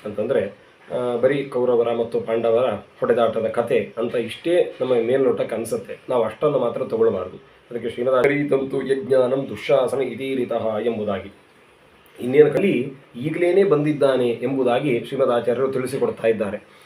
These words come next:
ಮುಂದೆ ಬರ್ತಕ್ಕಂತಹ ಕಲಿ ಯಾವ ರೂಪದಲ್ಲಿ ಇದ್ದಾನೆ ಅಂತ ಅನ್ನೋದನ್ನ ತಿಳಿಸಿಕೊಡ್ತಾ ಇದ್ದಾರೆ. ಅಜ್ಞಾನದ ಸ್ವರೂಪ ಯಾರು ಅಂತ ಹೇಳಿದ್ರೆ ಕಲಿ. ಕಲಿ ಅಜ್ಞಾನದ ಸ್ವರೂಪ ಅಲ್ವಾ?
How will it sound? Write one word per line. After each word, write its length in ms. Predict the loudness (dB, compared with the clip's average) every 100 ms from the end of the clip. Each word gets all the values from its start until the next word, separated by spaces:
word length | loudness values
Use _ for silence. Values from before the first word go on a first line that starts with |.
| -20 -20 -8
ಮುಂದೆ 420 | 0 4 6 6 6
ಬರ್ತಕ್ಕಂತಹ 580 | 0 0 0 0 -2
ಕಲಿ 340 | 0 0 0 0
ಯಾವ 200 | 2 2
ರೂಪದಲ್ಲಿ 420 | 2 2 2 2
ಇದ್ದಾನೆ 340 | 4 6 6
ಅಂತ 160 | 4 2
ಅನ್ನೋದನ್ನ 380 | 2 2 4 4 4
ತಿಳಿಸಿಕೊಡ್ತಾ 720 | 2 -2 0 0 0 -2 0
ಇದ್ದಾರೆ. 300 | 0 0 -4 -8 -16 -8
ಅಜ್ಞಾನದ 560 | -8 0 4 4 4 2
ಸ್ವರೂಪ 440 | 2 2 4 6
ಯಾರು 320 | 6 6 4
ಅಂತ 100 | 0
ಹೇಳಿದ್ರೆ 380 | 0 2 2 0 0
ಕಲಿ. 340 | 2 2 -2 -10 -20 -6
ಕಲಿ 440 | -2 0 0 0
ಅಜ್ಞಾನದ 540 | -4 0 4 6 6 2
ಸ್ವರೂಪ 420 | 0 0 0 0
ಅಲ್ವಾ? 400 | -2 -2 -2 -2